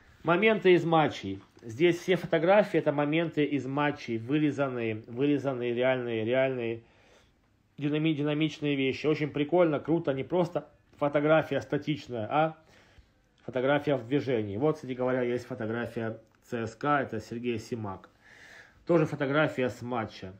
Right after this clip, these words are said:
Вот. Ну вот, тысяча первый год, давайте откроем фот-, какую-нибудь программку. Э, давайте найдём, если у меня есть с «Зенитом», может быть. Потому что у нас, а, да, вот, собственно, она есть.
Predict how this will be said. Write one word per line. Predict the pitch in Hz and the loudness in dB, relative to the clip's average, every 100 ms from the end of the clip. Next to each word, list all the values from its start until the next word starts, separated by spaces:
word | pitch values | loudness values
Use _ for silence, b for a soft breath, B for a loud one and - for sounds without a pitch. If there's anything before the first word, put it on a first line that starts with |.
| _ | _
Вот. | 113 101 - B B B B B | -18 -18 -20 B B B B B
Ну | 170 214 | 0 6
вот, | 226 214 | 6 6
тысяча | 185 180 | 0 2
первый | 190 175 170 | 4 6 6
год, | 175 220 | 6 6
давайте | 147 151 165 156 | 6 4 4 4
откроем | 143 - 151 139 | 0 4 4 4
фот-, | 139 139 | -2 -6
какую-нибудь | 139 127 147 135 - | -6 -2 -2 -2 -2
программку. | 143 135 147 135 107 110 110 120 | -2 2 0 0 -4 -6 -6 -10
Э, | 110 113 113 | -8 -6 -6
давайте | 113 160 180 151 | -2 4 4 4
найдём, | 143 139 139 135 | -2 2 2 0
если | 123 135 | -2 -2
у | |
меня | 139 | 0
есть | 135 127 | 0 -2
с | 123 | -6
«Зенитом», | 120 143 175 160 127 | -4 -2 -2 -2 -2
может | 123 117 113 | -2 -4 -4
быть. | 117 107 - b b b b b - | -6 -6 -14 b b b b b -12
Потому | - 135 | -6 -6
что | - 139 139 135 | -4 -6 -4 -4
у | |
нас, | 135 123 | -2 2
а, | 208 180 | 2 6
да, | 156 | 4
вот, | 147 123 | 4 -2
собственно, | 117 104 123 | -6 -6 -4
она | 120 123 | -2 -2
есть. | 107 92 | -4 -6